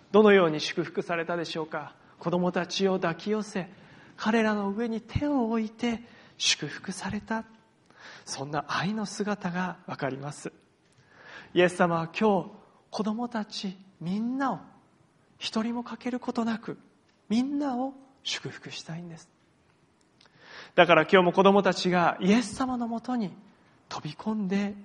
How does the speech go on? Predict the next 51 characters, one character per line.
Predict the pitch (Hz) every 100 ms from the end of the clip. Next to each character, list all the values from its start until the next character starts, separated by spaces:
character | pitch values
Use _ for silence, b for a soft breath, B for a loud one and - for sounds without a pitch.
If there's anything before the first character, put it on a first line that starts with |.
| - _ -
い |
き | - -
た | -
い。 | - - _ _ _ _ _ _ _ _ _ _ B B B B B B B B -
イ |
エ | 175
ス |
様 | 180 185
の | 175
も | 175
と | 208
に | 196 180 - - _
飛 | - 214
び | 247
込 | 294
ん | 254
で | 196
い |
く | 196
な | 233 202
ら、 | 180 - - -
み | 185
ん | 180
な | 185
に | 180
は | 180
必 | - 214 240 254
ず | 254 294 294 - _ _
祝 | - - 139
福 | - 220
が | 208 220 202 -
あ | -
り | -
ま | - 143
す。 | - - _ _ _ - _ _ _ _ _ - _ - B B B B
中 | 196 175
に | 180
は | 180
ま | 175 180
だ | 185 165 - - -
百 | - - -
パ | - 202
ー |
セ | 254 254
ン |
ト | 240 233 185 -
信 | - 185
じ | 185
れ | 208
な | 233
い。 | 214